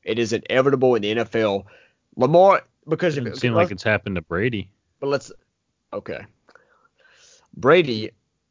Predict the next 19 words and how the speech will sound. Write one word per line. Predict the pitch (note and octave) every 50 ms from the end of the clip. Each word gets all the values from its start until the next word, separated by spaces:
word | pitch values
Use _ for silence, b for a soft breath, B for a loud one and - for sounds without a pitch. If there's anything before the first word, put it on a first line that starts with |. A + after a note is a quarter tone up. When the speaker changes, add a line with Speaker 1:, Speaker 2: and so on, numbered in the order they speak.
| _
Speaker 1:
a | - G#2+
lot | A2+ C#3 E3+ F#3+
of | G3 F3
that | E3 C#3+
also | B2 A#2 B2 A#2 - B2+ A2+
falls | F#2+ A2+ A2 G2+ G2+ G2+ F2+
on | G2+ F#2+ F#2+ F2+ F2 F2 - - -
Josh | E2+ A#2+ B2 B2+ A#2 -
McDaniels | A2 A2 A2+ G#2+ G#2 G#2 F#2+ F#2+ G2
as | F2+ F#2+ G2+ G2
an | G2 F#2+
amazing | F#2 F#2 F#2 F#2+ G2+ G#2 G#2+ G#2+ A2 A2
offensive | G2+ F#2 F#2 - - F#2 E2 -
coordinator. | - - - D2+ - C#2+ C#2+ - - - - -
And | G#2 A#2
Speaker 2:
His, | A2 G2+
Speaker 1:
Bill | C3 D#3
Speaker 2:
his, | E3+ E3 -
Speaker 1:
Be-, | E3